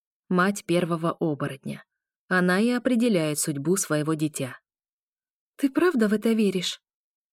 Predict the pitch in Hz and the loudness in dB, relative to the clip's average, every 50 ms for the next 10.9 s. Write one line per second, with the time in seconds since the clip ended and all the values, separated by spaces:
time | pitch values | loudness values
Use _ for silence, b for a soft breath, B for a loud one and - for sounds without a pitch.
0 | _ _ _ _ - - - 160 156 175 180 - 190 170 165 160 151 147 143 151 | _ _ _ _ -18 -12 -6 -4 -4 -4 -4 -4 -6 -4 -4 -4 -2 -2 -4 -4
1 | 156 165 151 147 160 147 147 151 139 131 131 135 139 - - _ _ _ _ _ | -4 -4 -2 -4 -4 -4 -4 -6 -6 -8 -12 -16 -18 -20 -20 _ _ _ _ _
2 | _ _ _ _ 269 247 254 277 302 294 269 233 - - - 269 262 - - 285 | _ _ _ _ 0 2 4 4 4 4 2 0 -2 0 0 -2 -2 0 0 0
3 | 285 277 277 269 269 254 233 269 262 254 - 247 233 220 220 226 196 196 202 233 | 0 2 0 0 0 0 0 0 0 0 2 2 2 2 2 2 2 2 2 2
4 | 262 247 226 247 240 233 233 220 214 214 202 208 240 247 240 240 226 - 262 247 | 0 0 2 2 2 2 2 2 0 0 0 0 0 2 2 2 0 0 0 0
5 | 240 233 - - 247 240 - - 254 247 247 220 226 220 233 214 214 226 226 226 | 0 -2 -2 -2 -2 -2 0 0 0 2 2 2 2 0 0 0 2 2 4 4
6 | 226 233 226 - - 226 226 220 214 277 311 320 - - _ _ _ _ _ _ | 4 2 2 0 0 0 0 2 2 0 0 0 -4 -10 _ _ _ _ _ _
7 | _ _ _ _ _ _ _ _ _ - 214 233 247 240 247 233 214 214 294 285 | _ _ _ _ _ _ _ _ _ 0 2 2 4 4 2 0 2 2 2 2
8 | 226 208 202 208 214 208 - 233 220 208 233 254 - - 214 202 240 262 262 220 | 4 2 2 2 0 0 -2 -2 0 0 0 0 0 -2 -2 -2 0 0 0 0
9 | 208 - 285 285 262 - 254 - - 240 240 233 247 285 285 233 185 165 185 - | 0 -2 -2 -2 -2 -2 -4 -2 0 0 0 2 2 2 2 2 0 0 -2 -2
10 | - 226 226 214 196 208 180 180 165 147 - 143 143 - - - - | 0 0 2 2 2 0 0 0 -2 -2 -4 -6 -8 -8 -8 -8 -10